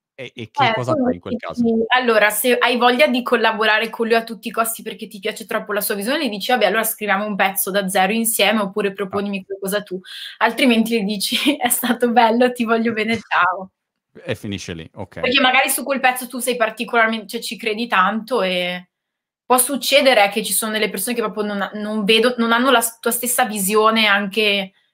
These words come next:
Speaker 2: futura su come può diventare un pezzo. Lì ci vuole un po' di,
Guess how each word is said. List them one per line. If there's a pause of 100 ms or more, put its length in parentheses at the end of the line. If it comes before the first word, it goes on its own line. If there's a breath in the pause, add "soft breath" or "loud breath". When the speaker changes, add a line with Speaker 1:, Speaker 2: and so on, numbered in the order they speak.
(180)
Speaker 2:
futura
su
come
può
diventare
un
pezzo. (260)
Lì
ci
vuole
un
po'
di,